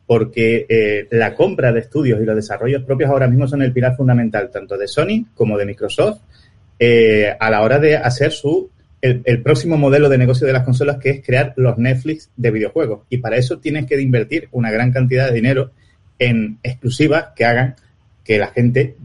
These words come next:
se tire antes de tu servicio que cualquier otro, si vas a ver las mismas cosas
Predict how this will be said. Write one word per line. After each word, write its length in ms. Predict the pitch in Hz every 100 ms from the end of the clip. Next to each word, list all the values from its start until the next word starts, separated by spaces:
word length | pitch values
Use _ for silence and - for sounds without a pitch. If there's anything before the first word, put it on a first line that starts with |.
| -
se 460 | - - 107 101 -
tire 200 | 127 131
antes 200 | 127 127
de 60 |
tu 120 | 127 127
servicio 480 | 131 135 131 175
que 180 | - 113
cualquier 340 | - 107 190 139
otro, 320 | 139 180 202 _
si 180 | - -
vas 140 | 113
a 60 | 131
ver 100 | 143
las 140 | 131
mismas 240 | 127 135 135
cosas 360 | 143 131 190